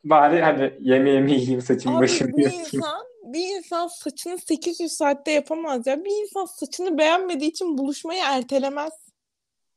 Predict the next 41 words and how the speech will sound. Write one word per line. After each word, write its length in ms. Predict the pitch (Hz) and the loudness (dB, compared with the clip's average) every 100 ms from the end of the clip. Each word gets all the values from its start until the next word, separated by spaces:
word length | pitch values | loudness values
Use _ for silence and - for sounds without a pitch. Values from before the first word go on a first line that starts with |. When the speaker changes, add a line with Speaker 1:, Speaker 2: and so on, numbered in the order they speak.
| _ _ _ | _ _ _
Speaker 1:
Öyle 140 | 117 113 | 0 0
bir 100 | 110 | 2
şey 100 | 123 | 0
yapmış 320 | 117 - - | 0 -4 -6
mıydım? 240 | 110 101 - _ _ - | -6 -6 -14 _ _ -2
Speaker 2:
Evet. 600 | 339 370 427 427 - _ _ _ _ _ _ _ _ _ _ | 0 0 -2 -4 -14 _ _ _ _ _ _ _ _ _ _
Okuldan 260 | 269 277 - 339 | -6 -2 0 0
Speaker 1:
Yapmışım. 280 | 453 415 | 0 0
Speaker 2:
sonra 220 | 381 359 262 | -2 0 0
ders 300 | 403 453 - | 0 -2 -6
çalışacaktık. 680 | 381 339 - 320 311 381 - | -6 -6 -6 -6 -6 -10 -12
Saçını 460 | - 320 - 381 | -10 -10 -8 -6
beğenmediğin 540 | 339 349 381 359 359 359 | -4 -4 -4 -6 -4 -6
için 140 | 330 | -4
okula 240 | 277 349 339 | -4 0 0
gelmedin. 680 | 320 302 302 254 220 240 - _ _ _ - | 0 -4 -4 -6 -6 -8 -14 _ _ _ -2
Speaker 1:
Allah 380 | 110 123 127 | 2 2 0
bilir 100 | 127 | -2
saçım 340 | 127 127 131 127 | -4 -6 -4 0
ne 60 | 135 | 2
haldeydi 480 | 135 107 101 98 | 4 2 -2 -6
ama 140 | 98 101 | -8 -10
şimdi. 300 | - 95 92 _ _ _ _ _ - | -14 -16 -18 _ _ _ _ _ -2
Ben 60 | 147 | 2
okula 280 | 135 269 214 | 4 4 4
mı 60 | |
Speaker 2:
Ne 40 | 269 | 6
Speaker 1:
gelmedim 300 | 247 381 453 | 6 6 4
Speaker 2:
halde? 160 | 453 | 2
Speaker 1:
saçımı 160 | 370 381 | 0 0
Speaker 2:
Evet, 80 | 240 | 4
Speaker 1:
beğenmediğim 300 | - 240 233 | 4 4 0
Speaker 2:
okula 280 | 233 233 320 | 0 0 0
Speaker 1:
için? 100 | 339 | -2
Speaker 2:
gelmedin. 500 | 302 277 262 240 277 - | -6 -8 -14 -16 -20 -18
Okula 280 | 269 320 120 | -14 0 2
Speaker 1:
Yok 180 | 120 - | 4 2
artık. 140 | 226 | 0
Speaker 2:
gelmedin. 300 | 240 240 240 _ _ | -4 -10 -12 _ _
Çok 240 | - 285 | -8 -6
ciddiyim. 580 | 285 254 254 240 240 269 | -6 -6 -4 -4 -4 -6